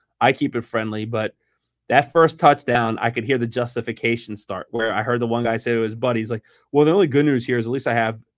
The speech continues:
Tyreek Hill on my fantasy team," right? And I hate, one of the things I hate in sports is when, like, your team loses, but you justify it by fantasy football, right? Like, you know, most people play maybe a hundred dollar buy-in and win six hundred bucks. You know <laughs> what I mean? So it's like,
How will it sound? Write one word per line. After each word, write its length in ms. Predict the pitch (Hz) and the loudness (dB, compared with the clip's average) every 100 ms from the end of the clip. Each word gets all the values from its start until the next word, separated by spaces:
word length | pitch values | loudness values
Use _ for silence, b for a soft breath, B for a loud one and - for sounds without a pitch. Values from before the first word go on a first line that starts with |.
| _ | _
Tyreek 400 | 120 117 117 107 | -2 0 -2 -2
Hill 420 | 123 120 113 - _ | -2 -2 -4 -8 _
on 180 | 123 120 | -2 0
my 420 | 113 110 113 117 - | 0 -2 -4 -6 -6
fantasy 400 | 123 113 113 98 | -2 -2 -2 -6
team," 280 | 87 80 76 - | -16 -20 -16 -4
right? 280 | 123 127 - | -2 -2 0
And 80 | 139 | 2
I 120 | 170 | 2
hate, 320 | 135 139 - b b | 0 -6 -8 b b
one 160 | 143 180 | 0 2
of 60 | |
the 40 | 165 | 2
things 160 | 165 | 0
I 120 | 143 123 | 0 -2
hate 240 | 131 143 | -4 -6
in 40 | |
sports 460 | 127 - 123 135 131 | -14 -12 -6 -6 -4
is 80 | 120 | -4
when, 260 | 120 117 | -2 -2
like, 220 | 117 117 120 | -2 -4 -8
your 80 | |
team 240 | 120 139 123 | -10 -8 -6
loses, 260 | 120 127 | -4 -6
but 160 | 117 127 | -8 -10
you 100 | 113 | -10
justify 500 | 107 117 - 123 120 | -8 -8 -8 -2 -2
it 120 | 110 | -2
by 200 | 110 107 | -4 -6
fantasy 460 | - 107 113 113 104 | -8 -10 -10 -12 -14
football, 500 | - 104 - 92 104 | -14 -14 -14 -12 -6
right? 300 | 117 117 - | -4 -4 -6
Like, 240 | 123 110 _ b b b _ 131 | -8 -10 _ b b b _ -4
you 80 | |
know, 120 | 120 127 | -2 2
most 280 | 143 147 | 2 2
people 200 | 135 123 | -2 -6
play 220 | 120 127 123 | -2 -2 0
maybe 220 | 123 120 | 0 0
a 40 | |
hundred 220 | 120 131 | -2 -2
dollar 220 | 123 123 123 | 0 0 0
buy-in 380 | 117 123 123 | -2 -2 -2
and 80 | 117 | -4
win 140 | 120 117 | -4 -6
six 200 | 120 - | -8 -8
hundred 180 | 120 | -8
bucks. 300 | 113 110 - | -4 -6 -4
You 80 | 147 | 0
know 80 | 151 | 4
<laughs> 40 | |
what 140 | 175 196 | 6 6
I 80 | 180 | 4
mean? 240 | 190 190 | 2 0
So 160 | 175 151 | 0 0
it's 120 | 147 | 2
like, 280 | 143 135 | 0 0